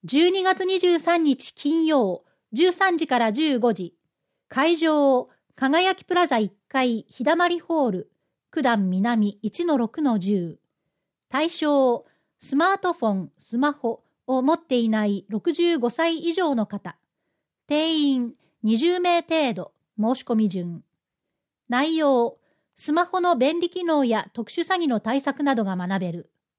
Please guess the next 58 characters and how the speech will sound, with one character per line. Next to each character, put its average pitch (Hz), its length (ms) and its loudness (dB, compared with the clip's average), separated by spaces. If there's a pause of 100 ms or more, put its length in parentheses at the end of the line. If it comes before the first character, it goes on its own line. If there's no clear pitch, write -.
(280)
参 330 240 -2
加 320 140 0
者 262 120 -2
に 208 280 -2
簡 311 240 -2
単 330 180 0
な 320 100 0
操 311 220 -2
作 349 160 0
ガ 349 140 2
イ 330 80 -2
ド 262 80 0
の 214 120 0
プ 254 100 -6
レ 311 100 0
ゼ 285 120 0
ン 226 120 -2
ト 202 160 -4
あ 190 100 -2
り。 175 140 -12 (720)
申 330 160 2
し - 80 -14
込 381 100 -4
み 370 140 -4
方 349 240 0
法、 190 500 -2 (460)
十 302 240 2
二 359 100 -2
月 359 220 -2
二 370 160 -2
十 330 240 0
一 285 240 0
日 302 200 -4
水 330 320 -4
曜 349 200 0
ま 269 140 2
で 214 120 0
に 185 240 -4 (100)
電 247 380 0
話、 233 220 -2 (180)
ま 262 140 -2
た 349 160 0
は 285 140 2
フ 320 100 0
ァ - 20 4
ッ - 40 -20
ク - 60 -20
ス、 - 240 -12 (440)
申 269 160 2
し - 80 -10
込 277 100 0
み 254 80 2
の 254 140 0
記 269 100 -4
入 269 180 4
例 208 180 2
参 226 260 -2
照 190 460 -4